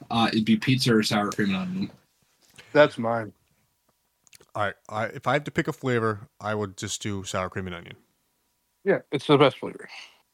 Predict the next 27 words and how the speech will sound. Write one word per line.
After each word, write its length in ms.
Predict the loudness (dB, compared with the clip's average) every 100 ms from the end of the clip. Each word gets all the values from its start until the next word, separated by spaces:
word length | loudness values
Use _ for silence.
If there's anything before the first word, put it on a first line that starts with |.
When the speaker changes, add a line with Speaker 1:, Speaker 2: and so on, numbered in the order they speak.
| _ _ _ _ _ _ _ _ _ _ _ _ _ _ _ _ -20 _ _ _ _
Speaker 2:
Also, 320 | 6 6 2 -4
fuck 220 | 0 0 0
you, 60 |
Kendall. 240 | -6 0 4
I 20 |
love 180 | 4 2
Pringles. 260 | -8 -12 -20 -20 _ _ _ _ _ _ _ -20 -20 -14
Speaker 3:
I 40 |
mean, 120 | -6
I 40 | -4
would 120 | -2
just 100 | 2
Speaker 1:
Uh, 40 | 4
Speaker 3:
rather 160 | 6 4
have 80 | 0
a 20 |
regular 240 | -2 -4
chip. 260 | -4 -8 -10 _ _ _ _ _ _ _ _ _ _ _ _ _ _ _ -6
Speaker 2:
Uh, 120 | -4
fuck 240 | 2 2 2
Lay's. 380 | 2 2 -2 -4
Lay's 240 | 4 4 6
is 80 |
overrated 440 | 4 6 6 4 2
as 80 | -2
shit. 320 | -2 -4 -6 _ _ _ _
Speaker 3:
<laughs> 80 | -12